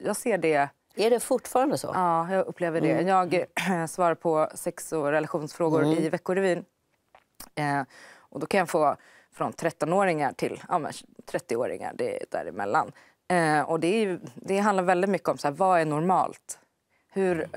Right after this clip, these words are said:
Speaker 1: hur, hur, hur många sexpartners får jag ha?
Speaker 2: Mm.
Speaker 1: Eller hur, hur ofta borde jag och min partner ha sex? För att jag får höra att min kompis och hennes partner, de har sex hela tiden och vi har inte det. Är det någonting som är fel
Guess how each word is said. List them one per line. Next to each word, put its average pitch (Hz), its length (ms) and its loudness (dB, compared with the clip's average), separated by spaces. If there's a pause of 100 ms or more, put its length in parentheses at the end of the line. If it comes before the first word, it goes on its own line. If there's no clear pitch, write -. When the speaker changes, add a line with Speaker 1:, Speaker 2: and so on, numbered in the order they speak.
(100)
Speaker 1:
hur, 175 420 -2
hur, 202 360 0
hur 180 100 -4
många 175 140 0
sexpartners 160 840 -2
får 202 360 0
jag 127 280 0
ha? 143 340 0 (140)
Speaker 2:
Mm. 131 360 -4
Speaker 1:
Eller 165 120 -2
hur, 175 380 0
hur 185 380 0
ofta 180 220 -2
borde 165 220 0
jag 160 160 4
och 156 60 -2
min 156 120 -4
partner 190 340 0
ha 147 100 -2
sex? - 360 -8
För 165 60 0
att 151 100 -4 (480)
jag 170 180 -2
får 226 100 2
höra 196 120 6
att 156 60 -4
min 151 120 -2
kompis - 500 -2 (100)
och 147 220 2
hennes 165 260 -2
partner, 151 240 0
de 160 120 -2
har 196 80 0
sex - 240 -6
hela 147 140 0
tiden 156 400 0
och 151 100 -4
vi 208 100 2
har 190 120 0
inte 170 260 -2
det. 151 80 0
Är 127 80 2
det 156 60 2
någonting 156 340 -2
som 165 100 -6
är 151 60 -4
fel 151 460 0